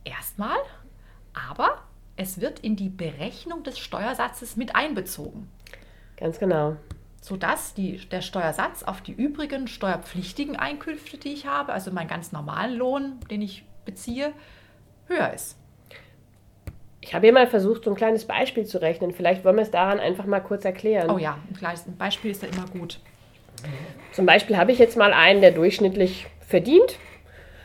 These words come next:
Speaker 2: hat noch Kinder, ist ansonsten alleinlebend, hat ein bisschen Werbungskosten und der hat nach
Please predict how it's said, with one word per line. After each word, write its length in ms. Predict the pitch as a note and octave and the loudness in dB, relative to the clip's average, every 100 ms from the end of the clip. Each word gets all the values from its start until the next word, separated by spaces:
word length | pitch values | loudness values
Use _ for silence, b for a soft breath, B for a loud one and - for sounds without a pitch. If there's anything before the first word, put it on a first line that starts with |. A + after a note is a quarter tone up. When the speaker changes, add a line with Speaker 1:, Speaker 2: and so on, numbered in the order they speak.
| b b - - | b b -6 2
Speaker 2:
hat 180 | C#4 - | 2 4
noch 160 | D#3+ | 2
Kinder, 520 | - D#4+ D#4 D4 C#4+ - | 2 4 6 6 6 2
ist 160 | - A#3 | 0 2
ansonsten 480 | F#3 F3+ F#3 F#3 - | 6 8 6 6 0
alleinlebend, 880 | D3+ G#3 C#4 B3 A#3+ A#3 A3+ - - | 6 8 8 10 10 8 6 2 -2
hat 120 | B3 | 4
ein 80 | A#3+ | 6
bisschen 320 | G3+ G3+ E3+ | 4 4 6
Werbungskosten 1040 | G3 F#4+ D#4+ - - A#3+ A#3 - A#3 A3+ - - - | 6 6 4 2 4 4 4 0 2 2 -2 -16 -6
und 240 | - A#3+ A#3+ | 4 4 8
der 240 | D#4+ D4 | 8 8
hat 180 | C4 C4 | 6 6
nach 260 | A3+ G#3+ | 4 4